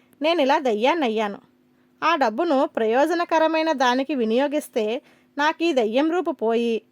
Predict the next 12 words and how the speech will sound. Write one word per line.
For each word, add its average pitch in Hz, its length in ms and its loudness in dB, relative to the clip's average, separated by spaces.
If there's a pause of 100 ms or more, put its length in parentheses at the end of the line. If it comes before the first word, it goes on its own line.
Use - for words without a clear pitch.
ఉత్తమ 349 340 -2
లోకాలు 262 440 2
ప్రాప్తిస్తాయి. 220 800 -4 (1400)
తమరు 320 260 4
ప్రముఖ 262 380 -2
ఆర్థిక 285 420 0
శాస్త్ర 294 400 0
పండితులు 240 540 0
రామశర్మ 240 600 -2
గారని 277 420 0
నాకు 285 260 0
తెలుసు. 202 380 -6